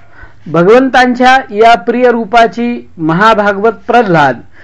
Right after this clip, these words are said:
त्या वर्षातील इतर पुरुषांसह निष्काम आणि अनन्य भक्तिभावाने उपासना करीत आहे. प्रल्हाद हा मुहा-, महापुरुषांना योग्य अशा गुणांनी संपन्न आहे. तसेच त्याने आपल्या शील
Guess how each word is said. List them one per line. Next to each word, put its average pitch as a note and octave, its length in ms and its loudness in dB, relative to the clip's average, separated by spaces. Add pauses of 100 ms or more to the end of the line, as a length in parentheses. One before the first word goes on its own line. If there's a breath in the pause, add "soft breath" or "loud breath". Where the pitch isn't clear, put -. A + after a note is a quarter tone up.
(260 soft breath)
त्या G#3+ 200 4
वर्षातील A3+ 600 -2
इतर A#3 280 0
पुरुषांसह G#3+ 720 -2
निष्काम G#3+ 640 0 (460 soft breath)
आणि A#3+ 220 -2 (100)
अनन्य B3+ 400 -2
भक्तिभावाने A3 720 -2
उपासना A3+ 600 -2
करीत C#3 300 -6
आहे. G#2+ 160 -12 (840 soft breath)
प्रल्हाद A3+ 520 2 (380 soft breath)
हा A#3+ 260 0
मुहा-, F#3+ 360 -2
महापुरुषांना A3 920 0
योग्य G3 380 0
अशा G3+ 280 0
गुणांनी G3+ 400 -4
संपन्न F#3+ 500 -4
आहे. A2 260 -10 (720 soft breath)
तसेच A#3+ 480 0
त्याने G#3+ 260 0
आपल्या A3 440 0
शील B3 440 -6